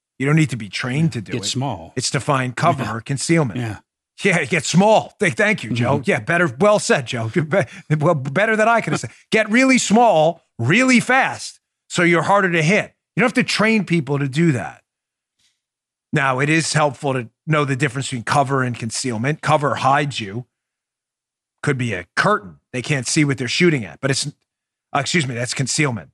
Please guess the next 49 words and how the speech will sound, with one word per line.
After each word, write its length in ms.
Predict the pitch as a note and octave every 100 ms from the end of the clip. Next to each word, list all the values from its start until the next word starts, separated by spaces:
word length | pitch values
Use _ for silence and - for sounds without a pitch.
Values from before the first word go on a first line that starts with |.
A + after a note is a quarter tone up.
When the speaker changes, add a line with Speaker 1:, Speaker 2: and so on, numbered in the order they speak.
| _
Speaker 1:
If 60 |
I 100 | G2+
got 120 | A2+
it 80 | G2+
backwards, 320 | G#2+ G2 D#2+
that's 160 | - A#2+
concealment, 540 | - B2+ D3+ B2+ E2+ -
but 80 |
it's 140 | C3+ -
not 180 | E3 -
cover. 340 | E3 B2+ - _ _ _ _ _
It 60 | C3
has 140 | A#2+
no 140 | E3+ F3
ballistic 460 | D#3+ D#3+ - C#3+
properties 440 | D#3 C3 C3 C3 B2
at 40 |
all. 300 | D#3+ C#3+ - _ _ _ _ _ _ _ _ _
We 140 | B2 B2
arrive 340 | C3 C#3 B2+
in 80 | C3+
the 80 | B2+
limo 460 | D3 E3+ E3 D#3+
and 120 | C#3+
the 60 | B2+
president 520 | A2+ D3+ C#3 D3+ C#3+
with, 140 | C#3+ B2+
in 200 | C#3+ B2+
a 60 |
tent, 440 | - G3 D#3 A2 -
not 180 | C#3 D3+
because 240 | D#3 C#3+
the 100 | C#3+
tent's 300 | - D#3 D3
ballistic, 540 | - C#3+ A3+ - D#3+ -
but 100 | D3+
because 200 | D#3 D3+
you 60 |
can't 220 | D#3 E3+
see 140 | - D#3+
where 120 | D3
the 80 | C3+
president 380 | D3+ C3+ C#3 C#3
is 160 | D3+
or 40 | C#3+
where 140 | C#3
he 60 | C3+
gets 220 | B2+ -
out. 200 | F#2+